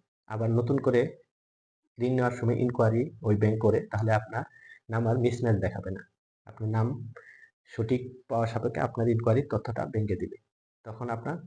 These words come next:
ঋণ পেতে আর কোনো অসুবিধা হবে না। এখন মূল কথাটা হলো, যদি এরকম সমস্যা হয়, তাহলে আপনি ব্যাংকে গিয়ে কমপ্লেইন দেওয়ার সাপেক্ষে এটা ঠিক করে দিবে, কারণ বর্তমান সিআইএস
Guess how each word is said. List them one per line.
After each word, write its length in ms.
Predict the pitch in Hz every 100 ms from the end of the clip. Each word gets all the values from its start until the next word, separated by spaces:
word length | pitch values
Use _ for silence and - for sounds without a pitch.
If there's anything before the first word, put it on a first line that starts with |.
| - _ _ _ - 117
ঋণ 80 | 117
পেতে 220 | 113 - 101 - 107
আর 60 | 110
কোনো 100 | 110 104
অসুবিধা 260 | 110 110 98
হবে 120 | 98 98
না। 60 | - _ _ _ _
এখন 220 | - - 170 151
মূল 120 | 127 139
কথাটা 240 | 139 139 135
হলো, 120 | 175 180
যদি 120 | 120 120
এরকম 240 | 117 120 151 -
সমস্যা 280 | 120 117 139
হয়, 120 | 170 185
তাহলে 180 | 113 113
আপনি 140 | 110 160 120
ব্যাংকে 240 | 104 117 127
গিয়ে 100 | 131
কমপ্লেইন 280 | 113 113 117 120
দেওয়ার 160 | 131 110
সাপেক্ষে 280 | 120 - -
এটা 100 | 131 -
ঠিক 120 | 127 120
করে 160 | 120 143 - _ _ _ 107
দিবে, 200 | 113 - - - - 113
কারণ 180 | 120 165 - - 120
বর্তমান 320 | 120 151 156 - - -
সিআইএস 300 | 135 127